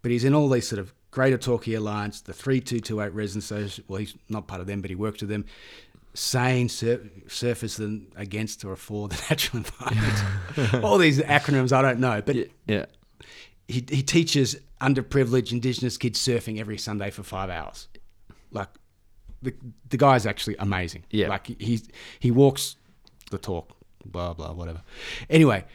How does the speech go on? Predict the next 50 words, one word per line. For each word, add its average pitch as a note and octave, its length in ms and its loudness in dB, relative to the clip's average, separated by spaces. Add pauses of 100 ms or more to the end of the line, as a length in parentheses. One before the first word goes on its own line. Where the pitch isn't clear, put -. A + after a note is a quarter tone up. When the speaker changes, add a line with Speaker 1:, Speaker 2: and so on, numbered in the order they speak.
(120)
Speaker 1:
so C3+ 320 4 (680)
he's G3+ 240 6
a G3 40 4
candidate. C#3 460 2
He's D3 220 2
a C3+ 40 -2
person, B2 460 -2 (100)
as A2 220 -8
you A2 80 -2
know G#2 180 -2
him, G2+ 160 -6 (1200)
who's A#2 300 -2
worthy A#2 560 -2
of G2+ 120 -12
getting G2 220 -6
behind. E2+ 260 -6
When A#2 100 0
he D#3 80 6
says C#3 220 0
he's A2+ 100 -2
gonna A2 140 0
do G#2 160 -2
something, G#2 280 -6
he's G2+ 180 -8
worth, A#2+ 380 0
he A2 120 -2
needs D#3 260 6
our C3 100 6
support A#2 440 0
and G#2+ 80 -4
he's G2 140 -4
worthy G#2 260 -2
of F#2 80 -6
our E2+ 100 -8
support. - 380 -14 (1080)
So B2 160 2
in B2 100 6
getting F3+ 200 8
involved C3 340 6
with A2+ 140 0
him, G2 280 -2 (240)
we're G2+ 80 -10
trying C#3+ 180 2
to C#3 60 6
understand A2+ 340 0
what's D3 220 -2
the C3 100 -4
key A2+ 260 -2
issue G#2 200 -6
here. F2+ 200 -10